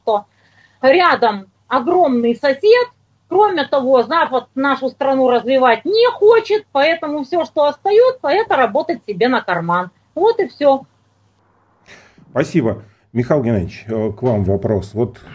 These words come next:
Speaker 2: э, в любом случае, да, вот этот конфликт на Украине, он случился.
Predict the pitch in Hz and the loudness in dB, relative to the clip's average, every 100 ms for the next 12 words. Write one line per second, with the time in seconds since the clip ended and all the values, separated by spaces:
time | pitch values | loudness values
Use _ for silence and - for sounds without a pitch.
0 | - - 113 110 110 107 101 98 123 135 | -18 -14 -6 -4 -2 -2 -2 2 0 2
1 | 135 131 127 113 101 92 135 135 95 101 | -2 0 -2 0 -2 0 0 -2 -4 -6
2 | - - 110 110 107 104 104 92 85 107 | -6 -8 -6 -4 -2 -4 -2 -6 -4 -2
3 | 113 101 90 95 104 101 107 104 196 208 | 0 0 -4 -4 -6 -4 -8 -2 -2 -2
4 | - 95 | -4 -8